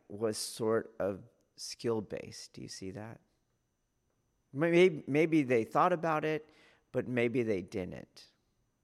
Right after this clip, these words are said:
okay? But when I got to Aikido, I, they had a formula on the wall at my first dojo.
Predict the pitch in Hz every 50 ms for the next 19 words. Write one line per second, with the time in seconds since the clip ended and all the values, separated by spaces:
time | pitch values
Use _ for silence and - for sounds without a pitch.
0 | _ _ _ - 98 92 - 98 98 101 104 113 113 _ _ _ _ _ _ _
1 | _ _ _ _ _ _ _ _ _ _ _ _ _ _ _ _ _ _ _ _
2 | _ _ _ _ _ _ _ _ _ _ - 165 170 202 208 220 202 180 160 175
3 | 165 190 - - - 170 139 135 127 - - 185 175 147 127 117 113 113 113 120
4 | - - _ _ _ _ _ _ _ _ _ _ _ _ _ _ _ _ _ _
5 | _ _ _ _ _ _ _ _ _ _ _ _ _ - 87 80 - - 131 143
6 | 151 156 151 147 143 135 - - 147 147 156 160 156 135 117 110 82 64 90 110
7 | 110 107 98 98 110 113 110 92 65 67 87 101 87 92 98 95 - - - 101
8 | 101 - - - 80 - - - 92 90 - -